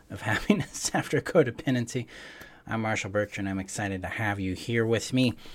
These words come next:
as we journey into twenty twenty-two and building self-trust and allowing this to expand our healing and our freedom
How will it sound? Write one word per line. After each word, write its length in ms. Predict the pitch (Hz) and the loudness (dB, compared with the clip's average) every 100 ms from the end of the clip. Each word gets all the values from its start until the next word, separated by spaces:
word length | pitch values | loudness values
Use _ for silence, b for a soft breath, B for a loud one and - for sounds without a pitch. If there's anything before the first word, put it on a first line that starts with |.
| B B B | B B B
as 140 | 120 113 | -8 0
we 140 | 139 | 0
journey 320 | 143 185 214 | 2 2 4
into 180 | 202 170 | 6 6
twenty 340 | 156 - 160 147 | 6 2 4 2
twenty-two 680 | - 135 120 - 143 143 | 2 0 0 -4 -2 0
and 180 | 107 92 | 0 0
building 320 | 117 123 113 | 2 2 -2
self-trust 1080 | 95 - 135 131 - - - 127 117 - - B B B | -4 -4 0 -2 -2 -6 2 4 2 -6 -10 B B B
and 80 | - | -2
allowing 600 | 107 120 156 202 180 107 | 0 4 4 6 4 4
this 360 | 95 92 87 - | 2 0 -4 -8
to 200 | - 110 | -6 -8
expand 540 | - - - 127 117 | -4 -4 -2 -2 0
our 80 | 101 | -2
healing 680 | - - 139 123 90 85 90 B B B | -4 -4 -2 0 -2 -4 -12 B B B
and 80 | 147 | 0
our 80 | |
freedom 540 | 151 - 196 160 113 | 2 4 6 6 2